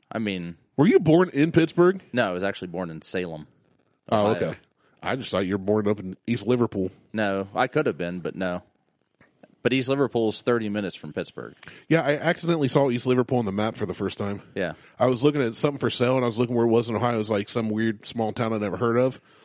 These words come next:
Speaker 2: So I searched on Google Maps, <laughs> and it was, like,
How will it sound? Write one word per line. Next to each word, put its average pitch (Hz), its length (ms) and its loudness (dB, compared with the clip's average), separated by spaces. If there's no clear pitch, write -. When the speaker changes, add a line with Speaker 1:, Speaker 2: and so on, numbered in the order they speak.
Speaker 2:
So - 140 -2
I 98 200 0
searched - 440 0
on 107 120 -2
Google 104 220 0
Maps, 131 500 -2
<laughs> - 60 -20
and 123 160 0
it 143 100 4
was, 131 100 -4
like, 110 360 -2